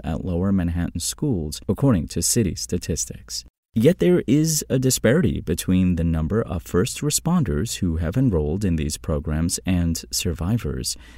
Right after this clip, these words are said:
said Assemblyman Nader Sage, who introduced the nine eleven Notice Act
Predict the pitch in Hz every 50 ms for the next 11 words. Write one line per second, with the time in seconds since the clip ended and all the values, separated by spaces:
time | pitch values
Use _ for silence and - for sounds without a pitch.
0 | - - - - - 92 80 78 73 - - - 92 - - 139 135 113 95 85
1 | 85 85 82 82 92 104 98 - 92 90 87 82 78 73 - - - 143 113 78
2 | - - - - - - - 90 85 80 80 85 92 90 - - 85 - 92 85
3 | - - - 82 82 82 85 90 92 95 90 87 90 87 82 82 85 85 85 104
4 | 127 127 110 - - 87 82 85 92 -